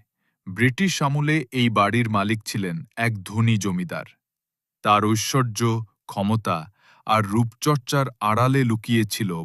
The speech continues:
ভয়ঙ্কর নিষ্ঠুরতা। বাড়ির অন্দরমহলে নাকি অসংখ্য তরুণী নারীকে এনে আটকে রাখা হতো। তাদের উপর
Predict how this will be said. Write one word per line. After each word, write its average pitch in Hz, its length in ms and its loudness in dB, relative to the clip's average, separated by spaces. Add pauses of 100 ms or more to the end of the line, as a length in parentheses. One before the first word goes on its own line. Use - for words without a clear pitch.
(120)
ভয়ঙ্কর 123 680 0
নিষ্ঠুরতা। 95 760 -6 (760)
বাড়ির 117 460 4
অন্দরমহলে 156 680 4
নাকি 139 360 0 (240)
অসংখ্য 165 600 0
তরুণী 135 520 2
নারীকে 123 540 2
এনে 101 220 0 (140)
আটকে 107 420 -4
রাখা 95 340 -2
হতো। 90 320 -10 (960)
তাদের 107 320 2
উপর 104 220 0